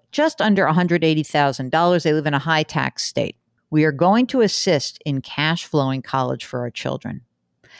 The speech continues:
Their home's paid off. They've got no debt. They don't lead a lavish lifestyle. Kids have jobs to pay for the fun, for treats they choose to have. We earn a great living, but I'm feeling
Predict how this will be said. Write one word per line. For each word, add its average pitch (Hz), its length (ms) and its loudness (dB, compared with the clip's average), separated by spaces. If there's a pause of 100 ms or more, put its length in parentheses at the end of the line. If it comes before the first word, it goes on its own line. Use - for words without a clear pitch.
(200)
Their 147 100 0
home's 214 260 4
paid 165 240 2
off. - 320 -4
They've 135 140 0
got 170 160 0
no 151 160 2
debt. 127 380 -2 (380)
They 143 100 2
don't 180 340 2
lead 202 160 4
a 175 60 4
lavish 147 420 2
lifestyle. - 680 -6 (500)
Kids 226 260 0
have 214 160 0
jobs 160 360 2
to - 100 -16
pay 156 180 2
for 147 120 0
the 139 120 0
fun, 196 560 2
for 127 180 -4
treats - 380 -2
they 156 220 2
choose 147 340 -2
to 120 100 -4
have. 120 300 -6
We 143 220 2
earn 202 80 2
a 220 60 2
great 214 260 2
living, 226 500 2 (580)
but 160 120 -4
I'm 147 100 -2
feeling 226 460 0